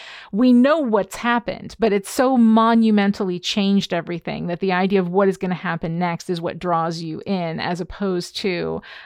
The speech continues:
um, we don't know what's happened, and now we're gonna, you know, to be continued until next time.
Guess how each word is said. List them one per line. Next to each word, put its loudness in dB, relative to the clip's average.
um, 0
we 0
don't 2
know 4
what's -6
happened, -6
and -6
now -4
we're -6
gonna, -8
you -8
know, -8
to -6
be -6
continued -6
until -10
next -10
time. -14